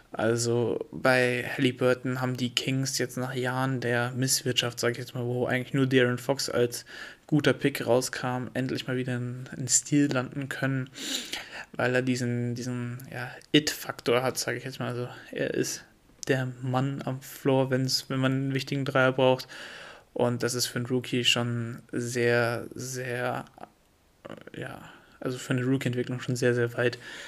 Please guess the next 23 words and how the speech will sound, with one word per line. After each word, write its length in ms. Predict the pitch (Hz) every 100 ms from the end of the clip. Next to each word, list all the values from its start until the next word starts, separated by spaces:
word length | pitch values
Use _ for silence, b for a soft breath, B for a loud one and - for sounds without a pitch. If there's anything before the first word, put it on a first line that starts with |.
| B B B B B B B _ -
Ähm, 540 | 165 143 151 160 165
ich 160 | 160 156
sehe, 160 | 143
wir 80 | 139
sind 160 | 139 135
jetzt 140 | 135
hier 180 | - 139
bei 180 | 135 127
knapp 420 | - 143 131 -
zweiundzwanzig 760 | - 135 131 127 131 127 139 127
Minuten, 580 | 123 139 165 170 165
also 220 | - 123 117
ein 160 | 120
bisschen 500 | 127 123 131 127 131 131 B B B B
noch 160 | 135 131
auf 160 | -
die 160 | 143 127
Tube 260 | 156 151
drücken, 460 | 160 - 139 135 123
denn, 360 | 120 131 156 165 b b b b -
wie 120 | 131
gesagt, 380 | 131 117 120 - _ -
thirteen 340 | 135 135 139